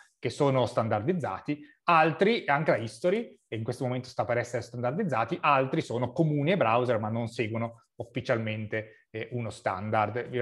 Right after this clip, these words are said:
differentemente da JavaScript o differentemente da C S S o da H T M L o da, appunto, dal dom, che invece è standardizzato. E come dicevo prima, questo window può essere omessa quando si scrive codice JavaScript perché, eh,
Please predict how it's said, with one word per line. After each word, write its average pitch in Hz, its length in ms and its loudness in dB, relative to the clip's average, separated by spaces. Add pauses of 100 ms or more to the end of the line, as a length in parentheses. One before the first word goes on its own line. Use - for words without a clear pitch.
(100)
differentemente 113 760 -4
da 92 200 -4
JavaScript 113 580 0
o - 20 -6
differentemente 101 600 -8
da 92 280 -10
C - 100 -12
S 127 260 2
S 123 320 -4
o 101 60 -6
da 95 140 -6
H - 100 -12
T 131 100 -6
M 123 80 -6
L 104 420 -6 (140)
o 101 300 -8 (160)
da, 92 360 -8
appunto, 104 320 -8
dal 101 180 -6
dom, 90 360 -8 (260)
che - 80 -10
invece 104 240 -8
è 101 40 -10
standardizzato. 90 840 -14 (1400)
E 113 280 -8
come 143 160 -2
dicevo 147 200 4
prima, 147 220 6
questo 139 220 -4
window 165 300 4
può 170 100 0
essere 160 180 -2
omessa 120 340 -2
quando 107 200 -6
si 120 100 -6
scrive 107 600 -6
codice 104 340 -4
JavaScript 107 480 -2
perché, - 480 -12
eh, 101 320 -14